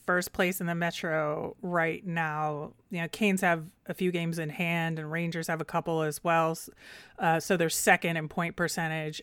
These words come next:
at the moment. And, you know, they won their last game against the Devils. It was their third win in a row.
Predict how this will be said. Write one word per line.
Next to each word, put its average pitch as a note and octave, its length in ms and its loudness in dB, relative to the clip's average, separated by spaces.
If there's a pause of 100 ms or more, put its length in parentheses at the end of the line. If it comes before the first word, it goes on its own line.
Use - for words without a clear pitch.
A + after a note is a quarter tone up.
(120)
at E3 420 -4
the E3+ 160 -2
moment. E3 640 -2 (160)
And, D#3+ 520 -2 (840)
you F3+ 120 0
know, F3 120 0
they E3+ 260 4
won F#3 280 4
their E3+ 120 4
last D#3+ 320 4
game G#3 360 2
against D#3+ 380 -2
the E3 100 -2
Devils. F3+ 760 4
It D#3+ 160 -2
was D#3+ 180 -4
their E3 180 0
third E3 580 2
win E3 480 -2
in D#3 240 -6
a D3+ 80 -4
row. G3 680 4